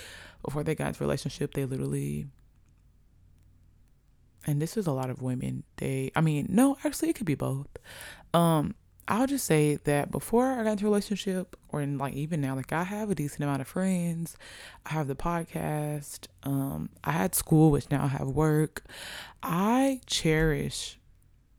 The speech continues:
my ebony time. And I know if that's because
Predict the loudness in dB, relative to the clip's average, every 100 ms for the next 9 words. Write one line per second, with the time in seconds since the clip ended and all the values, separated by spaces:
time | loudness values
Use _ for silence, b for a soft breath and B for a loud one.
0 | _ -2 0 0 -2 -4 -8 _ _ _
1 | _ _ _ -6 -4 -4 -6 -8 -10 -14
2 | -18 -18 -20 -20 _ _ _ _ B B
3 | B B B -4 -2 0 0 0 -2 -6
4 | -16 _ _ -2 2 2 2 0 0 0
5 | -8 -14 -16 _ -10 -4 -4 -2 -4 -8